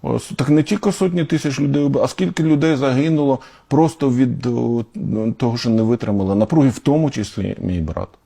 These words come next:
В тому числі мій батько загинув. Він би пожив іще кілька років. І брат би пожив кілька років. Якби ми не бігали з автоматами в Азові, якби ми не сиділи під обстрілами.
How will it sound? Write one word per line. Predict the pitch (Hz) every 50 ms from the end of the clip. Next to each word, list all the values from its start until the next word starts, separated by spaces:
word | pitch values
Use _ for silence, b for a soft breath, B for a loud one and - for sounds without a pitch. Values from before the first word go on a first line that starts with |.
| _ _
В | -
тому | - 175 196 208 208
числі | 175 175 147 123 120 113
мій | 104 98 92
батько | 82 80 90 101 104 - - 101
загинув. | 95 92 92 90 90 90 90 92 98 - _ _ _ _ _ _ _ -
Він | - 160 170 156
би | 147 156
пожив | - 156 156 143 190 208
іще | 175 123 - - 92
кілька | - 95 85 - - 85
років. | 82 85 87 - - 120 _ _ _ _ _ _ _ _ _ _ _ -
І | - 101
брат | 85 104 117 139 143
би | 143 135
пожив | - - 107 101 104 95
кілька | - - 107 113 - 107 101
років. | 98 95 - - - _ _ _ _ _ _
Якби | - 143 147 147 156 156
ми | 156 151 147
не | 147 147
бігали | 139 147 147 135 131 131 127
з | 120
автоматами | 120 110 - - 127 123 117 110 - 110 110 107
в | 107
Азові, | 110 113 123 151 175 165 160 - _ _ _ _ _ _ _ _ _ _ _ _ _ _ _ _ _ _ _ _ _ _ _ _ -
якби | 110 127 131 131 131 135
ми | 139 143 139
не | 135 135 135 131 127 123 123 123 123 120 120 120 117
сиділи | - - 135 127 135 131 127
під | 123 - 117 107
обстрілами. | 113 110 110 - - 107 104 98 92 92 101 101